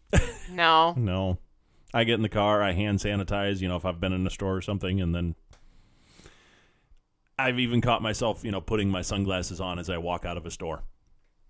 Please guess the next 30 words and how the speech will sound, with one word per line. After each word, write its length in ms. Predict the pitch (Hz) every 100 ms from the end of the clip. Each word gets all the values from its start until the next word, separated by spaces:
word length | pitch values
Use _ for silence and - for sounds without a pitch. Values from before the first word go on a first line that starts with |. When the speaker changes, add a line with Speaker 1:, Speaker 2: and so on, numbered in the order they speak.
| - - - - - - 104
Speaker 1:
That's 240 | 90 -
Speaker 2:
True. 500 | 156 127 - _ -
Speaker 1:
yeah, 160 | 101 73
I 80 | 85
mean, 140 | 87
that's 280 | 85 87 -
just 360 | - 113 127 139 - 214 -
<laughs> 260 | 123 -
habit. 360 | - 139 135 - - - - -
You 100 | 92
walk 120 | 101
Speaker 2:
Right. 80 | 110
Speaker 1:
into 140 | 110
the 80 | 101
sunshine, 400 | 110 127 123 165
you 60 | 143
put 120 | 180
your 100 | 185
glasses 360 | 214 175 92
on. 180 | 87 80
Well, 380 | 92 113 139 127 - - - - - - - -
no, 180 | 104 127
you 100 | 135
shouldn't 300 | 127 139 160
do 160 | 156
that. 380 | 135 110 123 - - - -
<laughs> 220 | - -
Speaker 2:
I 420 | 214 208 214 220
know. 580 | 180 151 156 156 151
Speaker 1:
So, 60 | 156